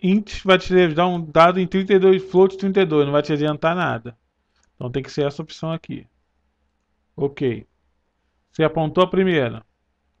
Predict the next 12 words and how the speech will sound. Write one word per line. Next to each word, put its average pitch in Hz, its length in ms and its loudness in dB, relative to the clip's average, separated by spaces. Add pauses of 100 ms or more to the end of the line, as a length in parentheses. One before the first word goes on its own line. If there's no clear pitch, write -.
(840)
Agora 147 320 0
vamos 185 600 -2 (100)
apontar 170 500 -2
para 170 220 2
outras 180 420 0 (120)
enésimas 143 840 -2
opções. 139 760 -10 (4000)
Você - 160 -8
selecionaria 156 680 -2
todas 151 340 -2
aqui 139 200 -2
agora. 110 440 -8